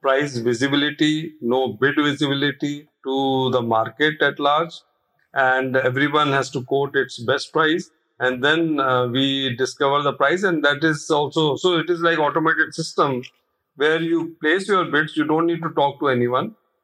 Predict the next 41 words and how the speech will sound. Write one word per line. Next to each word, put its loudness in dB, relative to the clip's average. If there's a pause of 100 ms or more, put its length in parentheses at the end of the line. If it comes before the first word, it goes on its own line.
(260)
Once 0
we 0
clear 0
the 0
market, 0
we 2
also 0
convey 2
the 2
re-, -2
market 0
results 0
through 0
our 0
trading 0
system. -8 (240)
And 0
then, 0
uh, 2
when 0
the 2
buyer 2
has 0
to 0
make -2
payment 2
to, 0
for 0
its, -2
uh, 2
uh, -2 (100)
trade, 0 (580)
and -4
that 0
part 2
is 0
also 0
done, 0
uh, 2 (220)
through -2
banks, 0